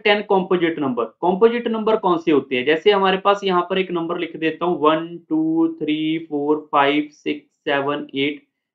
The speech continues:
nine and ten and up to so on। वन जो है ये ना तो आपके पास prime number होता है ना ही आपके पास composite number होता है, इस बात को आप याद कर सकते हैं। ठीक है, सीडीएस में ये भी क्वेश्चन आया हुआ है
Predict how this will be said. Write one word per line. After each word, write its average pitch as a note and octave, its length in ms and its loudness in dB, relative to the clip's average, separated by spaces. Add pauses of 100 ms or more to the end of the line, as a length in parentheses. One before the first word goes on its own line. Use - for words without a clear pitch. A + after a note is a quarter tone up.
(100)
nine F#3 480 2
and F#3+ 160 -4
ten F#3+ 280 0
and F#3 240 2
up - 120 -4
to F#3+ 100 -4
so D3+ 240 0
on। G2+ 160 -4 (540)
वन G3+ 220 4
जो B3 180 0
है G#3 400 2
ये G3 160 2
ना D#3 280 6 (100)
तो G#3+ 60 4
आपके A3 320 4
पास A3 340 0
prime F3 240 2
number F3+ 260 0
होता F3+ 280 2
है G3 160 -4 (180)
ना D#3+ 220 4
ही G3 200 2
आपके A3 300 2
पास A3 300 2
composite F#3 500 0
number F3+ 280 -2
होता F3 220 0
है, A3 60 4
इस G#3+ 140 -2
बात F3+ 280 4
को G3+ 60 2
आप G3 180 4
याद D3+ 340 4
कर B2 100 0
सकते - 360 -10
हैं। A#2+ 120 -4
ठीक F#3 180 0
है, A3 80 6
सीडीएस F#3 460 -2
में G3 100 -8
ये F3 100 4
भी F3+ 140 -4
क्वेश्चन D#3 360 -6
आया B2+ 140 2
हुआ G#2+ 200 -6
है G2+ 100 -14